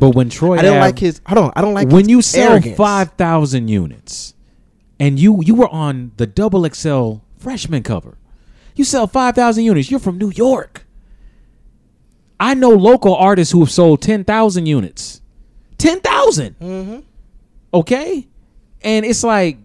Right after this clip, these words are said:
Speaker 1: dude, that's, that's not a success. It's not a success.
Speaker 2: You know
Speaker 1: And
Speaker 2: his
Speaker 1: I know
Speaker 2: first
Speaker 1: he was
Speaker 2: week
Speaker 1: like, "I'm a
Speaker 2: sales,
Speaker 1: true independent."
Speaker 2: his first week sales was thirty-four. No, not thirty thousand.
Speaker 1: I, I know what you
Speaker 2: Uh,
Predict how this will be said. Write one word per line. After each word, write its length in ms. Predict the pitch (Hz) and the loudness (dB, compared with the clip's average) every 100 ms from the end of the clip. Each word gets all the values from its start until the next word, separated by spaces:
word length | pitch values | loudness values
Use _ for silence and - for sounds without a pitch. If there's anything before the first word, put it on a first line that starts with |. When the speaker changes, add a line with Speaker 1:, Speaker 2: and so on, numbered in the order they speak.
| 131 | -6
Speaker 1:
dude, 340 | 127 214 170 | -2 0 0
that's, 260 | 151 156 - | -4 -8 -10
that's 240 | 120 - | -10 -8
not 180 | 113 110 | -6 -4
a 60 | 117 | -4
success. 640 | 123 - 87 - - - - _ _ _ - | -8 -8 -10 -12 -20 -20 -20 _ _ _ -2
It's 180 | 127 - | -2 -2
not 200 | 208 175 | -6 -6
a 40 | |
success. 360 | - 143 196 151 | -6 -6 -4 -2
Speaker 2:
You 60 | |
know 60 | 247 | 0
Speaker 1:
And 80 | 214 | 2
Speaker 2:
his 60 | 214 | 4
Speaker 1:
I 40 | |
know 80 | 226 | 6
Speaker 2:
first 120 | 233 | 6
Speaker 1:
he 60 | 190 | 6
was 100 | 214 | 4
Speaker 2:
week 100 | 180 | 2
Speaker 1:
like, 80 | |
"I'm 80 | 175 | 2
a 20 | 160 | 2
Speaker 2:
sales, 140 | 147 | 0
Speaker 1:
true 180 | 208 208 | 2 2
independent." 380 | 202 180 190 170 | 2 0 0 -2
Speaker 2:
his 120 | 165 | -4
first 260 | - 185 165 | -4 -6 -6
week 120 | 139 | -10
sales 320 | - 147 131 | -8 -10 -10
was 80 | 120 | -14
thirty-four. 540 | 113 98 - 76 - _ _ _ _ _ _ _ _ _ _ _ _ _ _ _ _ _ _ _ _ _ _ _ | -14 -16 -16 -20 -20 _ _ _ _ _ _ _ _ _ _ _ _ _ _ _ _ _ _ _ _ _ _ _
No, 200 | 151 151 | -8 -6
not 220 | 101 123 - | -6 -12 -8
thirty 180 | 135 | -8
thousand. 580 | 131 - 123 120 117 117 | -10 -10 -10 -10 -12 -8
Speaker 1:
I, 200 | 127 139 | -6 -4
I 20 | |
know 140 | 139 143 | -2 -2
what 160 | 135 135 | -2 -4
you 60 | |
Speaker 2:
Uh, 360 | 131 127 - | -6 -6 -12